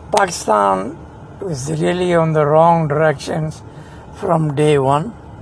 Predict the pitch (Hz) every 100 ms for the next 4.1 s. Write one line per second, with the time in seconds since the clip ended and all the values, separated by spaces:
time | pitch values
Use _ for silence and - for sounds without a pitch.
0 | - - - - - 196 196 - 180 170
1 | 165 143 - 185 165 143 147 - - -
2 | - - 160 - 110 160 185 160 175 151
3 | 151 165 165 160 156 143 127 170 160 143